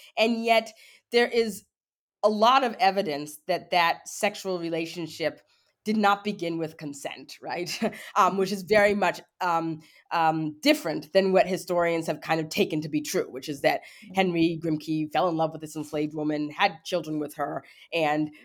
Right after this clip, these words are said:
Speaker 1: um, he was actually a kind master. Um, and actually the evidence is that, um, he, um, had no intentions of anything except for Nancy to be, um,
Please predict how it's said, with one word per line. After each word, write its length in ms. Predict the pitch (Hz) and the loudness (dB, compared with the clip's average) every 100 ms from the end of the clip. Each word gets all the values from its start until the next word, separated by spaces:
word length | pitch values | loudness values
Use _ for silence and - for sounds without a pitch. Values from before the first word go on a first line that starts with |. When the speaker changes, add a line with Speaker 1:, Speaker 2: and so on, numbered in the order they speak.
| - | 0
Speaker 1:
um, 320 | 160 160 156 - | 2 4 0 -2
he 100 | 190 | 0
was 120 | 165 | 2
actually 300 | 156 - 160 | 2 0 -8
a 60 | |
kind 420 | - - 156 156 151 | -8 -8 -6 -6 -8
master. 520 | 143 143 - - - - - - | -10 -10 -14 -18 -18 -20 -12 -4
Um, 220 | 175 180 | -2 -2
and 120 | 240 233 | -2 0
actually 400 | 285 349 - 220 | 0 0 -2 -2
the 160 | 190 | 4
evidence 400 | 175 180 175 175 - | 4 4 -2 -4 -8
is 260 | 170 156 - | -8 -8 -2
that, 200 | 156 151 - _ - | 0 0 -6 _ -2
um, 360 | 175 170 165 160 _ _ | 0 2 0 -6 _ _
he, 640 | - 208 196 190 185 - _ - | -6 -4 -4 -4 -6 -10 _ -2
um, 420 | 175 175 170 160 - | 0 0 -2 -10 0
had 180 | 277 | 2
no 140 | 277 214 | 4 2
intentions 640 | 208 196 190 180 165 165 | 2 -2 -6 -4 -4 -6
of 520 | - 165 165 160 156 - _ - | -4 0 0 0 -6 -14 _ 0
anything 500 | 196 214 214 196 185 | 2 4 4 2 2
except 600 | 165 156 - 175 165 - | -2 -6 0 0 0 -4
for 300 | - 170 160 | -4 2 2
Nancy 500 | 160 160 160 160 160 | 2 2 2 0 -4
to 180 | 151 156 | -8 -10
be, 560 | 151 151 151 151 151 139 _ - - | -6 -4 -2 -2 -2 -6 _ -14 0
um, 500 | 156 156 151 151 | 4 4 4 0